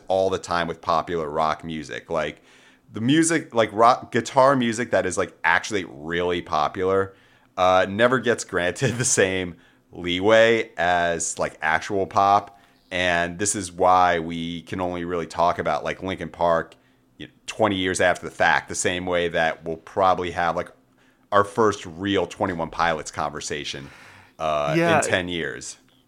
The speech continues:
Speaker 2: That's a really interesting point, I, and I think that's absolutely true. And I think it has to do with this thing with music critics who, I think there's a common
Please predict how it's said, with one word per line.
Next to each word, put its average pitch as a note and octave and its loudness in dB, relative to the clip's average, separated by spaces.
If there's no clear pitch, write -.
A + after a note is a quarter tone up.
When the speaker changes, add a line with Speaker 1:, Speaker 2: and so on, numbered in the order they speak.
Speaker 2:
That's E3 0
a A#3 2
really G3+ 4
interesting C#3 -2
point, G2+ -2
I, G2+ 4
and B2 0
I B2+ 2
think C3+ -4
that's A#2 -2
absolutely G2 -2
true. F#2 -2
And G2 0
I G2+ 0
think D#3 -2
it C#3+ 0
has B2 0
to B2 -8
do A2 -4
with G2 -4
this A2+ -6
thing C3+ -4
with A2+ -6
music C#3 -4
critics F#2+ -4
who, G2+ -4
I G#2 -2
think E3 -6
there's A#2 -6
a G#2 -10
common C#3+ -2